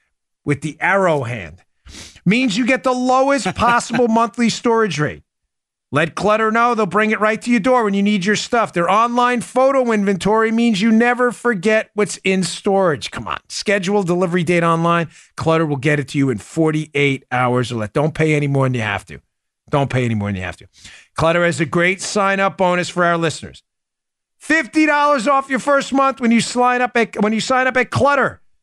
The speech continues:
C L U T T E R dot com slash Bongino. Clutter dot com slash Bongino. That's on top of Clutter's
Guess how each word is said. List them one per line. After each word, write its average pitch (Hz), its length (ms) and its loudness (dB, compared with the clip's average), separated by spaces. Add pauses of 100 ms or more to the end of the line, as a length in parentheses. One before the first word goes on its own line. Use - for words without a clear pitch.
(100)
C 285 360 2
L 262 240 2
U 247 280 2
T 269 240 2
T 262 340 2
E 269 40 4
R 262 200 2
dot 226 240 -2
com 254 240 4
slash 247 340 0
Bongino. 226 600 2 (260)
Clutter 254 340 2
dot 208 260 0
com 254 280 2
slash 247 340 0
Bongino. 240 460 0
That's 214 180 0
on 226 160 0
top 214 380 -2
of 196 160 -6
Clutter's 190 420 0